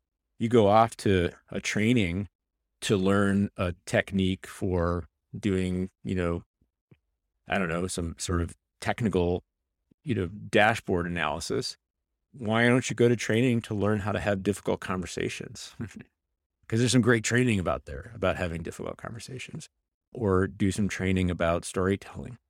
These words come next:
right? These are all really, really important factors that start to come into play. And what I, what I would recommend is just appreciating that these are gonna really, really matter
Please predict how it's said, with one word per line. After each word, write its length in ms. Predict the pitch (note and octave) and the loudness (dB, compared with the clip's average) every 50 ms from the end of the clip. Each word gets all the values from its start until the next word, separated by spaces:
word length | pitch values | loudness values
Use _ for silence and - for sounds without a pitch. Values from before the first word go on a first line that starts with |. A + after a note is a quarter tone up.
| _ _ _ _ _ _ _ _ - | _ _ _ _ _ _ _ _ -14
right? 260 | F#2 F2 E2 - - | -10 -10 -10 -8 -6
These 160 | A2 G2+ F#2+ | -4 -4 -2
are 80 | G2+ F#2+ | -2 -2
all 360 | - G2 G#2+ A2+ A#2 A2+ G#2 | 0 2 4 4 4 4 4
really, 380 | G2 G2+ G#2+ A2 B2 B2 A#2+ A2+ | 2 0 0 2 2 2 2 2
really 200 | G2+ G2+ G2 F#2+ | 2 2 2 2
important 480 | F2+ E2+ - - - F#2+ E2+ D#2+ E2 - | 0 -2 -4 -4 -4 -2 -2 -4 -6 -8
factors 500 | - F2 E2 F2+ - - F#2+ E2+ D#2+ - | -4 -4 -4 -4 -4 -4 -6 -6 -6 -6
that 160 | E2+ - - | -8 -10 -8
start 280 | - - - F2 E2 - | -8 -4 -2 -2 -2 -2
to 60 | - | -6
come 240 | - - - F2 D#2+ | -12 -8 -8 -6 -6
into 180 | D2+ D2 D2+ - | -6 -6 -6 -8
play. 500 | - - - - G1+ G1+ - - C#3+ - _ _ _ _ _ _ _ _ _ | -10 -10 -8 -6 -6 -4 -6 -6 -10 -12 _ _ _ _ _ _ _ _ _
And 580 | - A2+ G#2+ G2 F#2+ F#2+ F2+ F2+ F2 F2+ F#2 - _ _ _ _ _ _ _ - | -6 -2 0 0 2 2 0 0 0 -2 -2 -6 _ _ _ _ _ _ _ -6
what 220 | A2+ G#2 G2+ G2 | -2 0 2 4
I, 340 | F#2+ G2 A2+ - - - - _ | 4 4 4 2 0 -8 -18 _
what 260 | - - C#3 A2 G#2 F#2+ | -10 -4 -2 0 2 4
I 120 | F#2+ F#2+ | 4 4
would 120 | F#2+ F2+ | 2 2
recommend 680 | F2+ F#2 G2 F#2+ - - F#2 F2 F2+ G#2 C3 C3 A2 F#2+ | 2 2 2 2 0 0 -2 0 2 4 4 4 4 2
is 360 | F#2 F2+ F2+ F2+ F2+ - - _ - - | 2 2 0 -2 -4 -6 -10 _ -16 -10
just 280 | F#2+ F#2+ G2+ G2 - - | -4 -2 -2 -2 -2 -4
appreciating 680 | F2+ - - - G2+ A2 G#2+ - - A2+ G2 F#2 F2+ | -6 -6 -2 -2 0 0 0 0 0 0 0 0 0
that 120 | F2+ F2 - | -2 -4 -2
these 160 | F#2 F2+ F2 | -2 -2 -2
are 120 | E2+ E2+ E2+ | -2 -2 -2
gonna 220 | F2 E2+ E2 D#2+ | -2 -2 -2 -2
really, 420 | D#2 E2 F2+ F#2 F#2+ F#2+ G2 F#2 | -2 0 2 4 4 6 4 4
really 220 | F2 F2 F2 E2+ E2+ | 2 0 0 -2 -2
matter 560 | E2 E2+ D#2+ E2 F#2 G2+ G2+ G2 - G2 - | -2 -2 0 0 0 0 -2 -4 -6 -8 -12